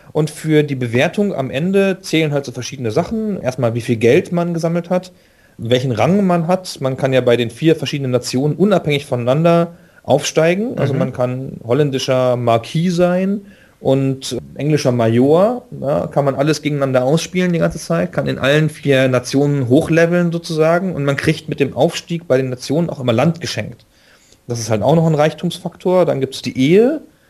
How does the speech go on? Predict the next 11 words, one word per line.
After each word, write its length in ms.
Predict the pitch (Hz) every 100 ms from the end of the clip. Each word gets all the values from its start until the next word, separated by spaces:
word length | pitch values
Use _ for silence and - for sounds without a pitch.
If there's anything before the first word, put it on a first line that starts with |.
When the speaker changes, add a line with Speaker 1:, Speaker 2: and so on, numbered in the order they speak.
| _ -
Speaker 1:
weil 100 | 131
man 180 | 131
diese 200 | 120 120
Töchter 320 | 151 156 165 151
heiraten 400 | 160 160 165 156
kann 180 | 151
von 160 | 151 131
den 140 | 127
Gouverneuren, 500 | 123 113 113 135 170
also 200 | 120 107
eine. 380 | 107 135 175 220